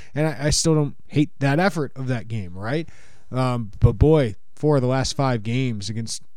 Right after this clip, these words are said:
high major opponents have been really, really disappointing, and even some of those games against bye opponents weren't all that great. So Brad Underwood's got a lot to figure out. So I talked to Mike LaTulip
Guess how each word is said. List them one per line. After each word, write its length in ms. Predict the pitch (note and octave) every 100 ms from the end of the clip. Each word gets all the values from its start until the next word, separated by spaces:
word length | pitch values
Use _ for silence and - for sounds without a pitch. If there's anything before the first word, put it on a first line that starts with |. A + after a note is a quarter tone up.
| -
high 180 | A#2+ C3
major 320 | B2+ B2 A2+
opponents 400 | G2 B2 B2 A2
have 100 | A2+
been 200 | G#2+ G#2 - - - -
really, 440 | C3 C#3 G#3+ A#3 G#3
really 240 | F#3 E3
disappointing, 560 | D3 - - C3+ C3+ C3+
and 100 | B2+
even 240 | E3 A#2
some 220 | - C3+
of 60 | A#2+
those 340 | G#2 F#2 - -
games 340 | - B2 B2 G#2+
against 320 | A2+ A2 -
bye 180 | A2 C3
opponents 580 | A#2 F#2 G#2 F#2+ F#2+ - -
weren't 220 | - B2 - -
all 160 | - B2+
that 220 | B2+ B2
great. 340 | A#2+ B2+ G2 - - - - -
So 140 | -
Brad 240 | D#3+ G#3 G#3+
Underwood's 260 | G3 F3
got 140 | D#3+ D3+
a 60 |
lot 260 | C#3+ D3+ D3
to 60 | C#3
figure 240 | D3 C3
out. 180 | A2 G#2+
So 100 | -
I 180 | E3+ G3
talked 300 | G3 F3 -
to 60 |
Mike 240 | C#3+ C#3 -
LaTulip 520 | B2+ - C#3+ C3